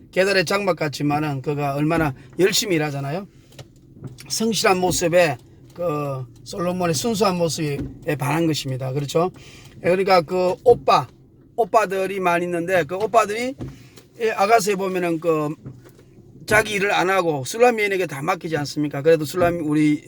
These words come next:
여인은 그 불평하지 않고 열심히 일하는 그 아름다운 모습에 우리 솔로몬이 반해가지고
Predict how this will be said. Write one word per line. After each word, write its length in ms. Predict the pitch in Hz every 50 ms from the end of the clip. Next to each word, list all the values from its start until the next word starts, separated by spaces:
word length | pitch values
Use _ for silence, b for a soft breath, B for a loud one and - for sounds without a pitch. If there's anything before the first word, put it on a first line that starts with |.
| 156
여인은 440 | 151 151 156 156 170 170 151 135 - b b b b b b b - -
그 560 | - 175 151 147 147 147 143 143 143 139 135 127 -
불평하지 460 | - 196 165 196 190 185 175 156 156
않고 220 | 156 151 147 143 156
열심히 480 | 190 220 262 302 269 - 285 226 202
일하는 240 | 202 202 196 196 185
그 80 | 170 190
아름다운 420 | 160 170 190 190 196 196 190 175
모습에 520 | 180 180 175 - - 151 156 165 160 135 120 B B B B B B B B -
우리 140 | 156 151 139
솔로몬이 800 | - 160 151 156 160 156 151 147 143 143 147 160 170 165 160 - - - - - 151 131
반해가지고 760 | - 139 147 160 170 160 156 143 127 135 143 151 143 123 113